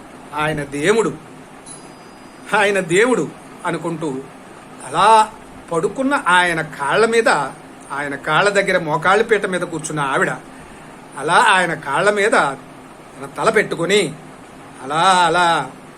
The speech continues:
అలా నిద్రపోయింది తెల్లవారే వరకు. ఇది చేతిలో చెయ్యేసి చెప్పు బావా కథ మొత్తం స్టోరీ. దీని ఫైనల్ ఎండింగ్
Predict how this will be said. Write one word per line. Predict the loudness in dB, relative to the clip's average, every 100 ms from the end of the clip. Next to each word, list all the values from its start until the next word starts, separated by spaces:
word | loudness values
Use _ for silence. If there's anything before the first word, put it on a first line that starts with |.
| -20 -20 -8
అలా | -2 2 2
నిద్రపోయింది | 2 0 -2 0 -2 -2 -6 -10 -10 -4
తెల్లవారే | -2 -2 -2 -2 -2
వరకు. | -2 -4 -10 -16 -20 -20 -20 -20 -20 -20 -20 -20 -20 -20 -20 -20 -20 -20 -20 -14
ఇది | -4 0 0 -2 -8 -14 -20 -20 -20 -20 -20 -20 -20 -20 -20 -20 -20 -20 -18 -2
చేతిలో | 2 2 4 8 8
చెయ్యేసి | 6 0 -2 6 6 6 2 -4 -6 -2
చెప్పు | 0
బావా | 2 2 2 -2 -8 -18 -20 -20 -18 -6
కథ | 0 2 0 -2 -14 -20 -20 -20 -20 -20 -20 -18 -12
మొత్తం | -8 -2 0
స్టోరీ. | -2 0 0 0 -4 -10 -18 -20 -20 -20 -20 -20 -20 -10
దీని | -8 -6
ఫైనల్ | -2 2 4 4 4 0
ఎండింగ్ | 0 2 2 0 -4